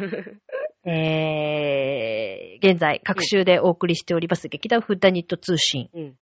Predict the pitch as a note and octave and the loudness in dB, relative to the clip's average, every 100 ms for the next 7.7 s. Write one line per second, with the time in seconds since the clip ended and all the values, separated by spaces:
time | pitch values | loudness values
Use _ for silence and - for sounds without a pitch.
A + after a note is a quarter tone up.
0 | _ C4 B3+ - - - - D#3+ D3+ D3 | _ 6 6 4 -18 -10 -4 -2 -2 0
1 | D#3 D3 - D3 D#3 B3+ A#3+ - _ _ | 2 2 2 2 4 4 2 -4 _ _
2 | _ - D3+ C3 - - E3 D3 - - | _ -4 -4 -4 -6 -2 -2 -2 -10 -8
3 | - D#3 - E3 A3 A3 G3 D#3+ E3+ G#3+ | -8 -6 -6 -2 2 2 2 0 2 0
4 | B3+ B3+ B3 A3+ A3 A3 - - C4 A3+ | 2 0 2 0 0 -4 -8 4 10 12
5 | E3+ - D3 D3+ - - - A3 G#3 E3 | 10 6 -4 -6 -10 -12 2 4 4 -4
6 | - E3 E3+ E3 - - B2+ F3 A#3 F#3+ | -8 -6 -2 -4 -6 -8 -2 0 2 2
7 | G#3 - A#3+ G#3+ G#3 D4+ - | -2 -2 -2 -2 2 4 2